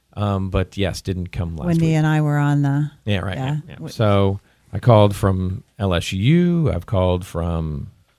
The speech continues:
Speaker 1: I don't remember where we were going. We were going through the mountains, and I think I lost it or something. I don't remember, but, uh, yeah, so eleven years, I, I, I took an excused absence, um,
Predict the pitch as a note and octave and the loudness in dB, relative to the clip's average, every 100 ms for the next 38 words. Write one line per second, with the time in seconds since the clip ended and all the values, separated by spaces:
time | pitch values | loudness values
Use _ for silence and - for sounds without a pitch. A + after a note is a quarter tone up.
0 | _ _ _ _ _ _ _ _ G#2+ G2+ | _ _ _ _ _ _ _ _ -10 -6
1 | G2+ F#2+ F#2+ F2+ F#2+ G#2 G2 G2+ G2+ G2+ | -4 -2 -2 0 2 2 0 0 0 2
2 | F#2+ F#2 G2 G2 F2 F2 G2 G2 A#2+ G#2+ | 0 0 -2 -2 -2 0 0 -2 -2 0
3 | G#2 G#2 G#2 G#2+ G2+ G2+ F#2+ G2+ G#2 - | 0 0 0 -2 -2 0 0 0 -2 -4
4 | G2+ G2+ G2+ G#2 G2 E2+ E2+ - - F2 | -4 -2 -2 -2 -4 -4 -4 -6 -6 -4
5 | F2 E2+ E2+ E2+ F2 - - E2+ - - | -2 -4 -4 -6 -6 -8 -8 -8 -10 -12
6 | - - - - _ _ _ _ _ G#2 | -16 -16 -18 -18 _ _ _ _ _ 4
7 | A#2+ C3 B2 A#2+ A#2 G#2+ G2+ G2 - F#2+ | 6 6 6 6 4 2 0 0 -4 -2
8 | G2 - _ _ _ - - G#2+ A2 B2 | -4 -8 _ _ _ -4 -2 0 2 4
9 | A#2 G2+ - A#2 A#2+ G#2+ G#2 G#2 F#2 D#2+ | 4 2 0 0 2 2 2 2 0 -8
10 | C2+ - _ _ - G#2+ G#2 G#2 G2+ G2 | -14 -18 _ _ -10 -4 -2 -2 -2 -6